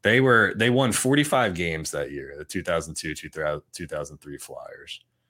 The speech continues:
Um, let me, actually, let me go back to the previous season, 'cause I think the previous season was better. They won forty-two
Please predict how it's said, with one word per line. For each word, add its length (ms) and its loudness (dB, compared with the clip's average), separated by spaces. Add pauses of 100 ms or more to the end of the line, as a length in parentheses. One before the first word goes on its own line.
(420)
Um, 560 -4 (1500)
let 200 0
me, 160 2
actually, 280 4
let 80 2
me 100 0
go 100 -2
back 180 -2
to 80 -10
the 60 -8
previous 380 -10
season, 380 -14 (720)
'cause 160 -2
I 80 0
think 180 0
the 60 -12
previous 340 0
season 260 -6
was 120 -10
better. 200 -2
They 100 2
won 160 2
forty-two 760 -2